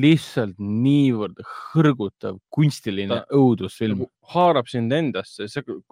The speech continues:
Speaker 2: esimesest kaadrist alates, eriti kui nad sinna planeedile jõuavad, selle
Speaker 1: Need rannatseenid seal.
Speaker 2: vanglaplaneedid, need rannatseenid ja see muusika koosseis.
Speaker 1: Jah, mul tuli külmavärinad peale lihtsalt.
Speaker 2: Tihtipeale, kuna filmib neid vange, kes omavahel räägivad, kuidas vangid on paigutatud selles kaadris,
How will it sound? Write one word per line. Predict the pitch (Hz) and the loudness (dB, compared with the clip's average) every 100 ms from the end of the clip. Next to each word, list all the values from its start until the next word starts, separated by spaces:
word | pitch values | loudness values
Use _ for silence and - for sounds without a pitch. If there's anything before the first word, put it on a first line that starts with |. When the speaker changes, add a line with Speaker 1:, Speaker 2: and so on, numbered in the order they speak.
| 135 | -6
Speaker 2:
esimesest | 180 175 123 117 | -2 -2 -4 0
kaadrist | 156 135 117 | 0 0 0
alates, | 143 127 - 110 - - - | 0 0 0 -6 -6 -12 -4
eriti | 131 113 | -4 -2
kui | 110 | -6
nad | 107 | -4
sinna | 113 104 107 85 - - _ _ _ _ | -6 -4 -6 -8 -18 -20 _ _ _ _
planeedile | 131 175 147 107 107 | 2 2 2 2 2
jõuavad, | 107 101 98 | 4 2 0
selle | - 104 98 95 _ - | -2 0 0 -2 _ -6
Speaker 1:
Need | 107 | 0
rannatseenid | 123 127 110 - 117 107 | 2 2 2 2 0 2
seal. | 131 | 2
Speaker 2:
vanglaplaneedid, | 131 117 110 131 123 104 - | 4 2 2 0 0 -2 -4
need | 127 123 | -8 -2
rannatseenid | 165 190 135 - 160 156 101 - | 0 2 0 0 -2 -2 -4 -8
ja | 104 | -8
see | 120 | -4
muusika | 131 170 196 190 131 - | -2 2 2 0 -4 -10
koosseis. | - 175 151 123 | -6 -2 0 0
Speaker 1:
Jah, | 120 | 0
mul | 120 143 | 2 2
tuli | 135 113 | 2 -2
külmavärinad | - 185 139 107 120 107 90 - | 2 4 6 6 4 2 -2 -4
peale | 95 92 90 | -4 -4 -6
lihtsalt. | 92 92 | -8 -4
Speaker 2:
Tihtipeale, | 185 185 151 | -4 2 0
kuna | 127 135 123 | 2 -2 -2
filmib | 151 190 123 | -2 -2 0
neid | 113 107 | -4 0
vange, | 185 190 123 | 2 2 0
kes | - - | -8 -4
omavahel | 160 139 110 | -2 0 -2
räägivad, | 120 160 170 107 90 | -2 -4 -4 -8 -8
kuidas | - 117 | -8 -4
vangid | 135 175 131 107 | 0 0 0 -4
on | |
paigutatud | 104 160 190 123 - 101 101 | 0 2 2 0 -8 -14 -14
selles | - 104 - | -10 -10 -6
kaadris, | - 156 107 92 92 | 0 2 2 -4 -8